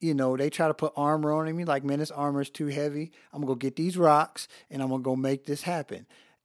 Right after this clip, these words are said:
You know, whereas in this new situation,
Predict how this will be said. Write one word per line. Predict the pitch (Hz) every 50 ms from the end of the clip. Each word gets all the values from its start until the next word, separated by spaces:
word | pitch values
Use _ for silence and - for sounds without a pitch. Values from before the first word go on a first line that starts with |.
| _ _ -
You | 151 143 147
know, | 139 131 127 123 123 123 -
whereas | 139 143 143 139 135 131 123 123 113 -
in | 127 120 120 120
this | 131 156 175 170 - - - - _ -
new | 127 127 131 147 175 196
situation, | 185 - 156 131 120 - 127 120 135 160 185 175 170 - 123 110 110 113 113